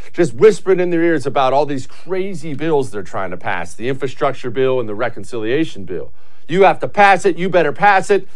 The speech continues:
And they're getting nervous. It's hard. You get a call from Pelosi, get a call from the prez. That's tough.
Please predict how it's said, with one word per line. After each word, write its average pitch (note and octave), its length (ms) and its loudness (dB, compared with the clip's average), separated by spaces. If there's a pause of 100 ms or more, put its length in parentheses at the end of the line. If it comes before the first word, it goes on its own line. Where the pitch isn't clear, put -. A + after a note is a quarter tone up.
(180)
And A#2 120 -4
they're E3+ 140 4
getting D3+ 340 -2
nervous. G#3 440 6
It's C3 120 -6
hard. G3 380 6
You C3+ 140 -6
get C#3 160 -2
a B2+ 40 -4
call D3+ 280 6
from A#2+ 220 -4
Pelosi, E3 440 2
get A#2 100 -4
a G2 40 -4
call C#3+ 280 4
from B2+ 160 -2
the G#2+ 60 -4
prez. G3 640 6 (260)
That's C#3+ 180 -2
tough. C4 540 0